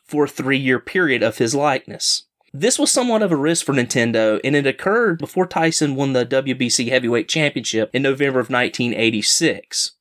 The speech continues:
And as you know, there was another version of Punch-Out! put out without Tyson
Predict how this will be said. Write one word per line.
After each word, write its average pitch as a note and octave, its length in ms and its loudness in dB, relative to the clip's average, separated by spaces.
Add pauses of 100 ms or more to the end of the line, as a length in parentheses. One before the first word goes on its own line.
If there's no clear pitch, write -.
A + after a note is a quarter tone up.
(140)
And C#3+ 380 2 (220)
as D#3 180 0
you D#3 80 2
know, F#3 440 -2
there D#3+ 280 -2
was D#3+ 260 0
another F3+ 440 -2
version B2 420 -2
of G#2+ 100 -6
Punch-Out! A2 520 -2
put A#2+ 160 0
out G#2+ 260 0
without - 480 -2
Tyson C3 540 -2